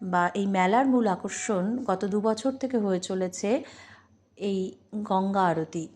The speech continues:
এখানে সুন্দর করে এক-, একটা শিবলিঙ্গ তৈরি করা হয়েছে এবং এই পুরো পাঁচজন পুরোহিত এসেছেন বাইরে থেকেই এবং, আহ, এরা, উম, এখানে এসে মা গঙ্গার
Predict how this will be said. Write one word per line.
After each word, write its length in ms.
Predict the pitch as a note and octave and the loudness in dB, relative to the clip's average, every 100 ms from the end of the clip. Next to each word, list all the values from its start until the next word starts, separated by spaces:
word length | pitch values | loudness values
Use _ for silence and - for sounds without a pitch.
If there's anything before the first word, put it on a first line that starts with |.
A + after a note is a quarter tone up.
| _ _ _ _ _ _ _ _ _ _ | _ _ _ _ _ _ _ _ _ _
এখানে 500 | G3+ F#3+ A3+ A3 A3+ | -10 -6 -4 -2 -2
সুন্দর 380 | A3 A#3 A3+ A#3+ | -2 -2 2 2
করে 260 | A#3+ B3 A#3+ | 2 2 2
এক-, 160 | A#3+ - - | -2 -16 -10
একটা 200 | G3+ A3+ | -8 -6
শিবলিঙ্গ 540 | G#3 A3+ G3+ A3 A3 | -2 -2 0 0 0
তৈরি 280 | A3 G#3+ F#3+ | 0 0 0
করা 300 | G3 G3+ G3 | -2 -2 0
হয়েছে 540 | G3 G3 F#3+ - B3+ - - - - | 0 0 -2 -2 -4 -4 -14 -20 -8
এবং 600 | G#3 G3 G3 G3 G3 G3 - - - _ - | -4 -2 0 0 -2 -6 -10 -18 -20 _ -8
এই 140 | G3 | -6
পুরো 240 | F#3+ G#3+ G#3 G#3 | -4 -4 -4 2
পাঁচজন 480 | G3 F#3+ G3 A#3 | 2 2 0 -2
পুরোহিত 400 | A3+ A3 A3 A#3+ | 0 0 0 2
এসেছেন 520 | A3 - F#3 - G#3+ C4 | 0 -2 -4 0 2 2
বাইরে 300 | F#3+ E3+ F#3 | 2 0 -2
থেকেই 400 | F#3 F#3 G3 C#4+ - - - - - | -4 -4 -4 -4 -10 -20 -20 -20 -10
এবং, 420 | F#3+ F3+ F3+ F3+ F3 | -2 0 0 -2 -6
আহ, 480 | F3 F3+ F3 F3 F3 - | -2 0 0 0 -2 -4
এরা, 540 | G#3 G3+ G3+ G3+ G3+ G3+ | -2 2 4 4 4 0
উম, 500 | F#3+ F3+ F3 F3 E3+ - - _ _ _ - | -2 -4 -4 -4 -8 -12 -20 _ _ _ -14
এখানে 400 | F#3+ - G3+ G3+ | -10 -6 -2 -2
এসে 460 | F#3 - A3 B3 D#4+ - - | -2 -2 0 0 -2 -12 -10
মা 200 | - F#3+ F#3 | -2 -2 0
গঙ্গার 480 | F#3 F3+ F#3 G3+ | 0 0 0 0